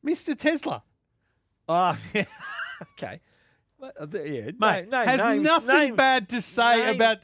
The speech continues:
Speaker 1: Elon Musk or Tesla.
Speaker 2: name names, I
Speaker 1: Nothing
Speaker 2: like that.
Speaker 1: bad to say.
Speaker 2: Name names. Yeah,
Speaker 1: Yeah.
Speaker 2: I know. Yeah, well, you know, he's, uh, he's a fan. What do you, what can I say?
Speaker 1: It's like you all sign a contract when you get a
Speaker 2: No,
Speaker 1: Tesla that you
Speaker 2: mate,
Speaker 1: can't say
Speaker 2: me?
Speaker 1: anything bad.
Speaker 2: Have I, what have I d-, I,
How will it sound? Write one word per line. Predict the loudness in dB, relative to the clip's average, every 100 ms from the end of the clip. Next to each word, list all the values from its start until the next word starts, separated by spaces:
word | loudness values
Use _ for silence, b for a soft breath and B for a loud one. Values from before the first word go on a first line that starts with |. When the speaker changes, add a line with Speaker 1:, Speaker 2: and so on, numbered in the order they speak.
| -2
Speaker 1:
Elon | 0 2 0
Musk | 0 -2 -2
or | -6
Tesla. | -2 -4 -2 -4
Speaker 2:
name | -4 -6 -6
names, | -6 -6 -2
I |
Speaker 1:
Nothing | -2 -2 -2 -4
Speaker 2:
like | 0
that. |
Speaker 1:
bad | 0 -2 -4
to |
say. | -6 -4 -2
Speaker 2:
Name | -4 -8 -10
names. | -10 -10 -16 -12
Yeah, | -6 -4 -4 -6
Speaker 1:
Yeah. | -8
Speaker 2:
I | -12
know. | -12 -12 -12
Yeah, | -12
well, | -12 -14 -16 _
you | -20
know, | -18 -20 _ _ _ _ _ _
he's, | -18 -16
uh, | -14 -14 -14 -14
he's | -14 -14
a |
fan. | -18 -18 -18 -20
What | -16 -14
do |
you, | -14 -14
what | -16 -14
can | -16
I |
say? | -16 -20 -14
Speaker 1:
It's | -12 -8
like | -10 -6
you | -6
all | -4 -4 -4
sign | -6 -6
a | -6
contract | -8 -10 -8 -10 -8
when | -8 -6
you |
get | -6 -6
a |
Speaker 2:
No, | -4
Speaker 1:
Tesla | -4 -4 -8
that |
you | -6
Speaker 2:
mate, | -6
Speaker 1:
can't | -4 -2
say | -2
Speaker 2:
me? | -2
Speaker 1:
anything | -4 -6 -4
bad. | -2 -2 -4
Speaker 2:
Have | -6 -8
I, | -6
what | -4 -6
have | -6
I | -8
d-, | -8
I, | -8